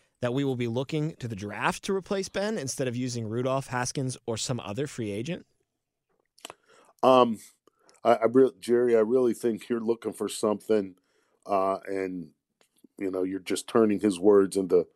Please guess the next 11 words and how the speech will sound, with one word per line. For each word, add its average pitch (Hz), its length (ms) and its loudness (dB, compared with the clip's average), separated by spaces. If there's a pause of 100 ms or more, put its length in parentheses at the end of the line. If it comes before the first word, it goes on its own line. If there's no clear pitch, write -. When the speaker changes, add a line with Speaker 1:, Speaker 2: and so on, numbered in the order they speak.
(320)
Speaker 2:
what 104 220 2
you 110 60 2
wanted 95 320 2
to 80 80 -14
hear, 90 380 2 (600)
because 110 600 4 (1800)
the 98 80 -8
Steelers, 139 600 4
the 113 80 0
Steelers 160 440 4
drafted 110 680 4